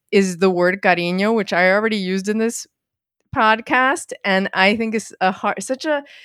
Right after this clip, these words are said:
specific word to Spanish and so hard to translate, you know, and the fact that it's just there as the word itself, I thought was so amazing. But if you wa-, just tell us a little bit about the journey of,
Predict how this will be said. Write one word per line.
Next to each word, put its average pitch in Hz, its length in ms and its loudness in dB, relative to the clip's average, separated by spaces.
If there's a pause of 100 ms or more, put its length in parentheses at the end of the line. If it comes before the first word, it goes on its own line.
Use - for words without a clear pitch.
(200)
specific 254 800 -4
word 233 240 0
to - 80 -12
Spanish 214 920 -2
and 196 280 -2
so 220 240 -2
hard 220 200 -2
to 226 120 -8
translate, 226 840 -2
you 240 140 -4
know, 247 280 2
and 202 280 -2 (300)
the 208 140 -2
fact 208 280 2
that 220 100 -4
it's 202 160 -10
just 196 260 -8
there 190 220 2
as 180 320 -2
the 190 120 -4
word 185 220 0
itself, 175 440 -4
I 190 100 -6
thought 180 240 -4
was 165 120 -10
so 185 280 -2
amazing. 156 540 -4
But 151 220 -6 (420)
if 190 160 -2
you 214 120 2
wa-, 208 120 -2 (100)
just 247 240 -6
tell 277 160 4
us 302 120 0
a 311 40 -8
little 302 200 0
bit 294 100 4
about 254 200 4
the 240 80 2
journey 226 340 2
of, 226 180 0